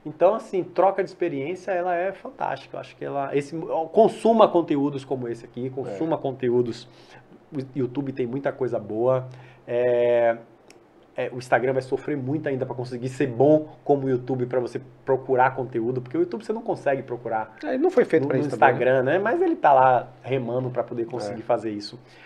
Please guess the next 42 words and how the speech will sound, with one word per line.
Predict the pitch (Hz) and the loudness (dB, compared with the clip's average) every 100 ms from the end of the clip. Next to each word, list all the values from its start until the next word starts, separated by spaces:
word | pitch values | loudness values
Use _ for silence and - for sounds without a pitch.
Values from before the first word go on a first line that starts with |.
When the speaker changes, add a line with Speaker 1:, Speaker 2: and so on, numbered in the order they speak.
| - - | -20 -12
Speaker 1:
Mas | - 143 147 | 0 2 4
é | 233 | 6
isso. | 180 175 - 143 - | 6 2 2 2 4
É, | 147 147 143 143 143 139 131 127 - - | 4 6 6 6 8 8 6 4 -6 -10
e, | 220 | -6
velho, | 247 170 143 135 135 | 4 4 6 4 2
acho | 139 - | 0 0
que | |
a | 156 | -8
gente | 156 | -8
nunca | 151 160 | -4 -4
vai | |
parar | 151 147 139 | 0 0 -2
de | |
estudar | - 160 127 | -4 -8 -6
na | 139 127 | -6 -8
vida. | 101 101 101 - _ _ _ _ _ _ _ | -12 -16 -18 -20 _ _ _ _ _ _ _
Eu | 117 139 | -4 -4
não | 139 | -6
consigo | 127 - 135 | -12 -10 -10
me | 156 | -8
imaginar | 147 147 135 123 131 | -6 -6 -4 -6 -6
um | 151 | -6
dia | 110 127 | -4 -4
que | 135 | -2
eu | 139 | -6
não | 131 | -4
leio | 117 120 117 104 - _ _ _ _ | -2 -2 -2 -4 -12 _ _ _ _
cinco | - - 143 135 | -18 -10 -8 -6
páginas | - 113 117 113 117 101 | 0 2 2 0 -8 -8
de | 110 | -10
um | 104 | -10
livro, | 104 123 127 131 123 | -8 -8 -4 -4 -4
que | 131 | -8
eu | |
não | 117 | -8
assista | 110 - 120 113 120 | -10 -12 -16 -12 -12
um | 110 | -12
vídeo | 98 107 117 | -14 -16 -12
pra | 117 110 | -10 -10
aprender | - 107 | -12 -10
alguma | 113 110 | -8 -8